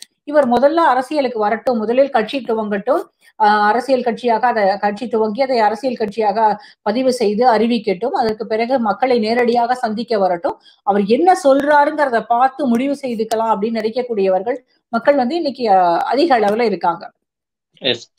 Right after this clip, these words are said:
Speaker 2: கடைசியா ஒரு கேள்வி madam, ரெண்டாயிரத்தி இருபத்தொன்னு சட்டமன்ற தேர்தல் ரஜினி சென்ட்ரிக்கா இருக்கும்னு அவருடைய ஆதரவாளர்கள், நிறைய அரசியல் விமர்சகர்கள் சொல்றாங்க. ஒரு பத்திரிகையாளரா சொல்லுங்க, ரஜினிகாந்த் வருவாரா ரெண்டாயிரத்தி இருபத்தொன்னு தேர்தல்ல? உங்களுடைய எண்ணப்பாடு என்னவா இருக்கு?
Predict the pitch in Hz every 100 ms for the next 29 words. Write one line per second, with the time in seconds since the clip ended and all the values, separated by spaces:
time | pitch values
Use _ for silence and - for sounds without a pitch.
0 | 156 185 254 269 240 190 180 180 170 147
1 | 131 123 135 190 240 247 190 233 226 -
2 | 208 208 - 160 - 226 208 190 185 180
3 | 240 160 170 233 254 - 196 208 208 196
4 | 180 180 185 226 175 170 160 165 202 185
5 | 165 147 214 240 _ - 151 208 185 190
6 | 220 190 175 175 165 170 165 - 143 143
7 | 135 156 _ 139 139 160 160 220 233 226
8 | 226 202 180 170 156 180 - _ 135 147
9 | 202 214 214 175 135 175 202 170 185 180
10 | 139 139 165 160 147 151 143 135 123 127
11 | 123 123 151 135 147 165 160 151 151 156
12 | 143 135 123 131 120 - _